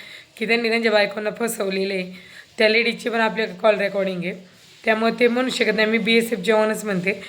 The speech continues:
बीएसएफ जवान जो माझा नवरा आहे सोमनाथ एकनाथ दरगुडे, एवढ्या बायकांसंग त्यांनी संबंध ठेवले, एवढ्या बायकांसंग ते राहिला दोन दोन वर्ष. जेव्हा बायकोला कळालं तेव्हा त्यांनी बायकोला मारहाण केली.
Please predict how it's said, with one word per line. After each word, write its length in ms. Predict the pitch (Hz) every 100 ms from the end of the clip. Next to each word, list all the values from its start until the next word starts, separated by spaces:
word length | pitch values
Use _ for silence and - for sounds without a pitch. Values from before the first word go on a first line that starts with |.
| - - - - 196
बीएसएफ 380 | 233 226 254 220
जवान 300 | 233 240 233
जो 120 | 226
माझा 240 | 233 226
नवरा 240 | 214 214 220
आहे 120 | 208
सोमनाथ 340 | - 220 208
एकनाथ 260 | 202 190 196
दरगुडे, 400 | 180 185 180 196 - - - - - -
एवढ्या 320 | 220 254 277
बायकांसंग 500 | 254 262 262 262 240
त्यांनी 260 | 233 233 240
संबंध 460 | 233 240 226 214 202
ठेवले, 680 | 202 214 180 175 175 175 - - - - 220
एवढ्या 280 | 226 240
बायकांसंग 680 | 226 226 226 233 - 214 202
ते 320 | 208 214 214
राहिला 460 | 226 240 220 202 202
दोन 220 | 202 196
दोन 140 | 190
वर्ष. 340 | 185 190 185 - 170 170 - - - - 196
जेव्हा 280 | 208 233 220
बायकोला 420 | 208 208 233 220
कळालं 500 | 220 202 180 185 180
तेव्हा 160 | 220
त्यांनी 180 | 208 214
बायकोला 360 | 202 202 196 208
मारहाण 400 | 208 208 208 180
केली. 360 | 180 175 165